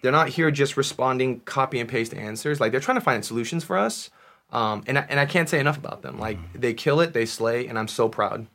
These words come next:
Speaker 1: of what they're bringing for us.
Speaker 2: Man, I love it, I love it, I love it, I love it. You, you're in your twenties or thirties?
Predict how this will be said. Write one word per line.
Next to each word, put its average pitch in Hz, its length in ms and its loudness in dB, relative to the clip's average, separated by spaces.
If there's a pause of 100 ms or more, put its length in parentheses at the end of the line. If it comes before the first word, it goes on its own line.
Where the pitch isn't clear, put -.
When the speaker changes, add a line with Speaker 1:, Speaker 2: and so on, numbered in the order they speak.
(120)
Speaker 1:
of 104 400 -8 (440)
what 113 140 -6
they're 117 100 -2
bringing 101 220 -6
for - 180 -10
us. - 200 -12 (280)
Speaker 2:
Man, 107 280 -8
I 92 80 -8
love 92 220 -12
it, 92 80 -20
I - 20 -16
love 87 140 -12
it, 80 100 -18 (120)
I 95 60 -20
love 87 180 -14
it, 85 80 -14
I - 20 -16
love 90 160 -16
it. - 60 -20 (440)
You, 131 120 -2
you're 151 280 4
in 131 80 0
your 107 140 0
twenties 117 320 -4
or 101 80 -2
thirties? 82 460 -6